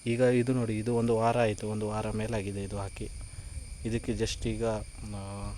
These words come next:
ಬೀಜ ಹಾಕಿ ಆಮೇಲೆ ಮಣ್ಣು, ಅದ್ರ ಮೇಲೆ ಮಣ್ಣು ಹಾಕ್ತೀವಿ. ಹೀಗೆ ಬಯಲುಸೀಮೆ ಥರನೇ ಮಾಡ್ತೀವಿ, ಆದರೆ ಇದು ನಮ್ಮದು ಬಯಲುಸೀಮೆ ಅಲ್ಲ, ಆ,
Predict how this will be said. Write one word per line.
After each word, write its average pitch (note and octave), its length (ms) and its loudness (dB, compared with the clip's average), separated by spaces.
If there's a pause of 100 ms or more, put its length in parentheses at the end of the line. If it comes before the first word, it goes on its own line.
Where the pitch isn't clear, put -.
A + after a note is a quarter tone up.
ಬೀಜ G#2+ 220 -2
ಹಾಕಿ A2 260 -4
ಆಮೇಲೆ G#2+ 340 -4
ಮಣ್ಣು, A2+ 640 0
ಅದ್ರ G#2+ 260 -8
ಮೇಲೆ G#2+ 180 -4
ಮಣ್ಣು G#2+ 220 -4
ಹಾಕ್ತೀವಿ. G#2+ 440 -8 (680)
ಹೀಗೆ G#2+ 560 -2 (960)
ಬಯಲುಸೀಮೆ B2+ 420 2
ಥರನೇ A#2+ 300 0
ಮಾಡ್ತೀವಿ, A2 500 -4 (120)
ಆದರೆ A2+ 300 -2
ಇದು A#2+ 480 -4
ನಮ್ಮದು A#2 400 -2
ಬಯಲುಸೀಮೆ A2 440 -2
ಅಲ್ಲ, G#2 160 -6 (1400)
ಆ, A2 320 -4